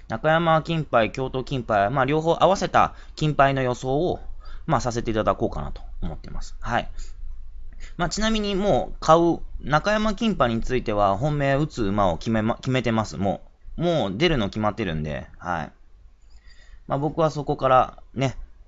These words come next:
今年一年を始めていこうかなと思ってます。はい。<laughs> まあ、最近、そうですね、こう一年やってデス、俺のマークは本当デスマークなんじゃないのかっていうぐらい、こう、本命がね、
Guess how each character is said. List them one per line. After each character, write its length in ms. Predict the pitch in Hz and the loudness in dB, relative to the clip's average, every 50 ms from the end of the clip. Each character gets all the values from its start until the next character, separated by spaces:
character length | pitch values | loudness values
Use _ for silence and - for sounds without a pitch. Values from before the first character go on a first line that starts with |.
| - - - - - - - - - _ _ | -20 -20 -20 -20 -20 -20 -20 -20 -20 _ _
今 140 | - - 110 | -12 -6 -4
年 200 | - 101 95 110 | -4 -2 -2 -4
一 200 | 95 - 123 131 | -4 -2 -2 2
年 260 | 131 120 110 95 87 76 | 4 4 4 4 2 -2
を 120 | 62 - - | -4 -8 -10
始 300 | - - 104 90 90 92 | -10 -8 -6 -4 -2 0
め 120 | 92 90 | -2 0
て 100 | - 90 | 0 0
い 80 | 87 82 | 0 0
こ 140 | - 104 - | -2 -4 -6
う 80 | - | -6
か 60 | - | -6
な 80 | 82 - | -6 -8
と 120 | - - - - - - | -8 -10 -14 -16 -14 -10
思 160 | - 95 92 - | -8 -8 -8 -10
っ 40 | |
て 120 | - - - | -12 -14 -14
ま 140 | - - - | -14 -16 -16
す。 180 | - - - - | -16 -16 -16 -12
は 220 | - - 95 92 | -10 -6 -6 -6
い。 100 | - - - - - - - - - - - - - - - | -6 -10 -14 -20 -20 -20 -20 -20 -18 -14 -14 -12 -10 -10 -12
<laughs> 720 | - - - - - - - - - - - - - - - | -12 -14 -16 -16 -18 -18 -18 -20 -20 -20 -20 -20 -20 -12 -4
ま 200 | 95 123 120 120 | -2 0 0 0
あ、 40 | 120 104 110 90 90 101 98 - - - - - - | -2 -6 -10 -12 -12 -12 -12 -12 -14 -18 -20 -20 -18
最 200 | - - 160 170 | -10 -8 -8 -8
近、 420 | 165 170 175 180 175 175 151 - - | -6 -4 -2 -2 -2 -2 -4 -6 -6
そ 100 | 180 165 | -4 -4
う 20 | |
で 40 | 139 | -4
す 60 | 113 | -4
ね、 140 | 117 127 120 | -6 -6 -6
こ 100 | - 135 | -4 -4
う 40 | 143 | -4
一 140 | 143 - 208 | -2 -2 0
年 140 | 214 196 147 | 2 2 2
や 120 | 120 113 | 2 0
っ 20 | |
て 100 | - 113 | 0 -2
デ 160 | - - 113 117 | -2 -2 -2 0
ス、 160 | - 180 - - | 0 -4 -4 -2
俺 260 | 135 185 240 277 285 | 0 0 0 0 0
の 140 | - - - | -2 -2 -2
マ 220 | 262 285 269 254 | 0 0 0 0
ー 20 | 170 | -2
ク 120 | - 151 | 0 2
は 120 | 131 110 104 | 2 2 2
本 180 | - 190 202 | 0 -4 -4
当 120 | 214 208 175 | -4 -4 -2
デ 140 | 123 127 | -2 -2
ス 140 | 139 - 190 | -2 -2 -2
マ 160 | 208 233 226 | -2 0 -2
ー 60 | 208 - | 0 0
ク 80 | 165 | 0
な 100 | 143 127 | 0 0
ん 60 | 117 | 0
じ 60 | 107 107 | 0 0
ゃ 40 | |
な 80 | 104 104 | 0 0
い 60 | 107 | 0
の 100 | 104 95 | -2 -4
か 120 | 92 92 92 | -6 -8 -10
っ 40 | |
て 160 | - - - 101 | -10 -8 -8 -6
い 60 | 98 | -6
う 60 | 95 | -4
ぐ 120 | 101 104 | -4 -2
ら 100 | 90 80 | -2 -2
い、 80 | 76 78 | -4 -4
こ 320 | - - - 107 101 101 | -8 -8 -8 -6 -6 -6
う、 40 | 104 | -6
本 340 | - - - 123 120 123 127 | -8 -6 -6 -4 -4 -2 -2
命 160 | 120 117 117 | -2 -2 -2
が 120 | 113 110 110 | -2 -2 -2
ね、 180 | 107 101 98 | -2 -2 -4